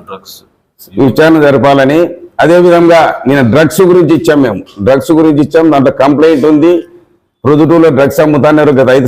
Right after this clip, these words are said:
సంవత్సరాల నుండి. ఆ డ్రగ్స్ పైన కూడా ఎస్పీ గారు, డిఎస్పీ గారు విచారణ చేయాలని మరొకసారి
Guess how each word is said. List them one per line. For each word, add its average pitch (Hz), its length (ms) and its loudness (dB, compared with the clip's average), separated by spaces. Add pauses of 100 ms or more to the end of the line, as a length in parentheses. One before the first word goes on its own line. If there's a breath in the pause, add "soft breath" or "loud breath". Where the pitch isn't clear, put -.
సంవత్సరాల 135 440 0
నుండి. 139 140 0 (100)
ఆ 135 40 2 (100)
డ్రగ్స్ 135 320 -4
పైన 160 280 2
కూడా 151 120 2 (140)
ఎస్పీ 143 260 -8
గారు, 143 220 2
డిఎస్పీ 135 300 -2
గారు 127 140 2
విచారణ 139 340 0
చేయాలని 131 420 2 (420 loud breath)
మరొకసారి 131 480 0